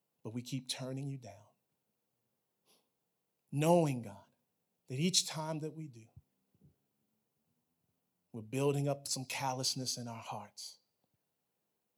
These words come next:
where it will take even more the next time to bring us to a place of repentance. God, we do not want, huh, you to look out over our lives and to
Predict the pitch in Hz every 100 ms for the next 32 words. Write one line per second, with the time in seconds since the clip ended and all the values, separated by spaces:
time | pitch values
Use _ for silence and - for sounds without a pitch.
0 | _ - 147 151 156 156 165 160 208 214
1 | 208 208 208 214 208 190 190 196 - -
2 | 110 - _ _ _ _ _ _ _ _
3 | _ _ _ _ - 127 143 135 123 -
4 | 120 - 135 127 127 117 - 139 131 117
5 | - 156 143 180 180 - _ _ 139 120
6 | 180 196 170 165 160 147 98 - - _
7 | _ 156 - _ _ _ _ _ _ _
8 | _ _ _ _ _ _ _ _ _ _
9 | _ _ _ _ 135 127 135 143 139 131
10 | 131 123 123 123 123 120 113 104 110 -